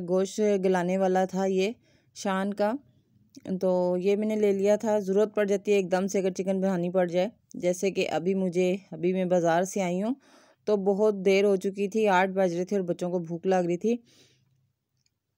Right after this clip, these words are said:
तो यहाँ पे मैंने एक चेस्ट पीस ले लिया था पूरा और उसके, उसको पहले ना, अ, इसके रेशे जो से वो तोड़ दिए थे, यानी कि उसके ऊपर डंडा मार के ना, या जो आपके पास गोश्त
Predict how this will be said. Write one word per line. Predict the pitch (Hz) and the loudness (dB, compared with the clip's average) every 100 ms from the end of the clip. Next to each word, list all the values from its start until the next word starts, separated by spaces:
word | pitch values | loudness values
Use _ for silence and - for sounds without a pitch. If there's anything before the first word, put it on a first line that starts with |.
| _ _ _ _ _ _ _ _ - - | _ _ _ _ _ _ _ _ -20 -2
तो | 208 | 0
यहाँ | 226 196 | 0 2
पे | 226 | 2
मैंने | 233 220 220 | 2 0 0
एक | 214 | 0
चेस्ट | 220 220 - | 0 0 -2
पीस | 214 214 208 | -4 -2 0
ले | 196 | 2
लिया | 185 196 | 2 0
था | 220 | 0
पूरा | 214 185 202 285 - _ - 170 | -2 2 2 2 -4 _ -6 2
और | 175 185 | 4 4
उसके, | 196 - 208 202 202 220 - _ - - | 2 0 2 4 2 0 -8 _ -16 -10
उसको | 202 220 | -2 0
पहले | 208 190 190 | 2 4 2
ना, | 202 247 - - - - - | 0 -4 -6 -18 -20 -20 -4
अ, | - 185 190 | 2 4 4
इसके | 190 - 208 | 2 4 6
रेशे | 190 180 220 220 202 | 6 6 6 6 4
जो | 202 196 | 2 2
से | 226 226 | 2 4
वो | 226 214 | 4 4
तोड़ | 208 202 190 | 6 6 4
दिए | 165 170 | 2 0
थे, | 185 | 2
यानी | 180 175 180 | 0 0 0
कि | 202 | 0
उसके | 190 208 | 2 0
ऊपर | 185 208 | 2 2
डंडा | 190 185 180 196 | 4 2 2 2
मार | 196 185 | 0 -2
के | 180 208 | -2 -2
ना, | 214 | 0
या | 196 190 | 2 2
जो | 185 180 190 | 2 2 2
आपके | 185 185 | 2 0
पास | 196 165 | -2 0
गोश्त | 170 185 185 | 0 0 -2